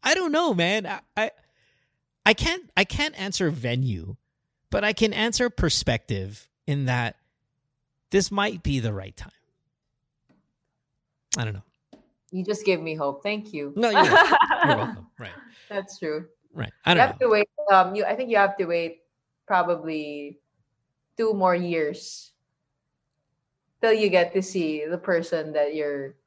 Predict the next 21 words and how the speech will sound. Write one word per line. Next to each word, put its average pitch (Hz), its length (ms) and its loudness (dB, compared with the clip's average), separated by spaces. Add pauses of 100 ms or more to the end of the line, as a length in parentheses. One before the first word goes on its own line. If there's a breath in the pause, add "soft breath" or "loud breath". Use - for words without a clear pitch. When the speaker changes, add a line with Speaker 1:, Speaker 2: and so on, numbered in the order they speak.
(340)
Speaker 2:
talking 156 420 -2
to, 139 80 -10
I 135 100 -2
Speaker 1:
Right, 147 120 2 (100)
Speaker 2:
think. 185 120 -16 (160)
Speaker 1:
right, 135 220 -12 (160)
right. 143 180 -18 (140)
Speaker 2:
Diba? 151 320 -6 (200)
Speaker 1:
Yeah. 147 160 -12 (480)
And 220 120 2
are 220 120 0
you 202 160 2
the 185 100 0
type 196 260 -2
to 180 80 0
have 165 120 -2
a 139 60 -2
big 135 220 -2
family, 139 500 -6
or 113 420 -2
you, 127 180 -4